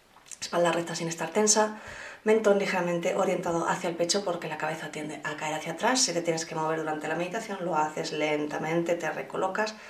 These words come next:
siempre cómodamente, que no te moleste la postura. Raquel, buenos días, bello grupo. Nuevamente un tema súper interesante. Gracias, pues, a ti, Raquel. Vienes justo, justo, justo en el momento. Así que vas cerrando los ojos.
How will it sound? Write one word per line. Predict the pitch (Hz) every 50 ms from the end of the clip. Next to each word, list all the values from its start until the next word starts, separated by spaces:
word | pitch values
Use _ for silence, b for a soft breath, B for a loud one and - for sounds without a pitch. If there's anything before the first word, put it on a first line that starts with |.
| B B B
siempre | B - 247 240 247 254
cómodamente, | 247 240 233 233 226 220 226 214 208 - 170
que | - 170
no | 175 175
te | 175 175
moleste | 175 180 185 180 - - 190 - -
la | 175 165 165 160 160
postura. | - 180 170 - - 185 - - - - B B B B B B B B B
Raquel, | 175 160 - - 175 170
buenos | 170 175 175 175 175
días, | 170 175 175 175
bello | 170 170 175 180
grupo. | 190 214 226 220 220 214 208
Nuevamente | 208 202 190 190 190 190 190 190
un | 185
tema | 185 185 180 175 175
súper | 185 180 190 185 180
interesante. | 175 180 170 170 175 175 180 170 175 175
Gracias, | 170 170 170 175 175 -
pues, | 170 165
a | 151
ti, | 151 165 175
Raquel. | 175 175 175 - 185
Vienes | 185 190 185 185 185
justo, | - 220 208 - 233 226
justo, | 233 233 220 220 214
justo | 208 214 208 220 208
en | 202
el | 185
momento. | 180 180 175 170 170 170 170 170 B B B B B B B -
Así | 170 156 170 175
que | 170 180 175
vas | 170 - 170 165 - -
cerrando | - 175 180 175 175 175
los | 170 165 -
ojos. | 233 233 220 - 254 254 254 262 262 - - - - -